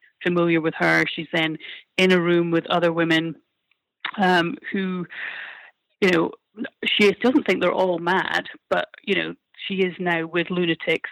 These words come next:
There's a doctor there who visits her in the night, uh, in her room. So, so that's really where she starts to feel the,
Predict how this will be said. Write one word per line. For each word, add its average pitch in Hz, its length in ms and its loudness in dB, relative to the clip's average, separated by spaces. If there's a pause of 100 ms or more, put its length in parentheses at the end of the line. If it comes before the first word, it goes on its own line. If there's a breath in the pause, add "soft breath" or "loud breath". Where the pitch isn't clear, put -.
There's 165 220 -4
a 160 80 -4 (100)
doctor - 380 -2
there 175 280 2
who 175 80 -4
visits 160 360 -8
her 175 100 2
in 170 100 0
the 170 80 4
night, 165 380 2 (640 loud breath)
uh, 160 220 0
in 175 100 -2
her 175 160 0
room. 165 460 2 (100)
So, 170 240 2 (300)
so 185 120 0
that's - 280 0
really 190 180 4
where 170 140 0
she 170 200 -10
starts 170 320 -2
to 160 140 -12
feel 165 220 0
the, 156 120 -2